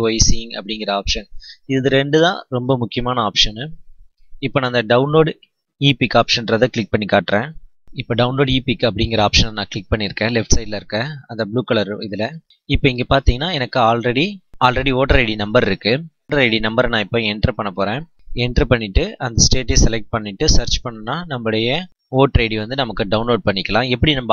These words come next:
ஆதாரை வந்து download பண்றோமோ ஈஸியா, அதே மாதிரி இதையும் download பண்ணி print எடுத்து நம்ம வச்சுக்கலாம். இதுக்காக நம்ம யா-, ஏதோ ஒரு முகாமுக்காக நம்ம wait பண்ணணும்னு அவசியம் கிடையாது. நம்ம எப்பனாலும் correction பண்ணிட்டு அது approve ஆனதுக்கு அப்புறம் இதுல வந்து download பண்ணிக்கலாம். இப்போ இதுல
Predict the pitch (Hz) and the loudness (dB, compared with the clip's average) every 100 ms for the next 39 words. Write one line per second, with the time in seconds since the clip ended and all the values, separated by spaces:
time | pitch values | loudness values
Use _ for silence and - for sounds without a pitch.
0 | 110 127 135 120 107 120 120 117 117 113 | 6 6 4 2 0 -4 -4 -4 -4 -6
1 | - 101 98 101 117 107 104 101 120 151 | -4 -4 -4 -6 -6 -4 -4 -2 -2 0
2 | 123 120 120 113 113 139 117 113 117 104 | -2 -2 -2 -8 -6 -4 -2 -4 -8 -6
3 | 107 143 180 131 131 120 110 - 98 104 | -6 -4 -10 -6 -6 -2 -2 0 -4 -4
4 | - 127 113 104 - 104 104 143 - - | -4 0 2 2 0 0 -2 -4 -4 -8
5 | - - 135 - 139 135 143 120 113 110 | -8 -6 -2 4 4 2 -2 0 2 4
6 | 113 117 123 120 113 127 131 123 120 123 | 2 2 0 0 -2 -2 -2 0 0 0
7 | 117 107 123 117 120 117 113 101 110 - | -4 0 0 0 -2 -2 0 2 2 0
8 | 104 95 92 104 160 _ 127 117 110 - | -2 -4 -4 -4 -8 _ -6 -2 -2 2
9 | 135 147 151 123 127 139 117 110 98 175 | 0 0 0 0 2 -2 -4 -10 -4 -4
10 | 233 113 113 - 143 131 117 107 104 120 | 0 2 2 0 0 0 -2 -6 -4 -2
11 | 160 120 117 113 123 113 110 98 95 98 | -2 -2 -2 -4 0 0 -2 -8 -10 -10
12 | 113 - _ _ - - - 143 131 120 | -14 -14 _ _ -20 -8 -4 2 2 4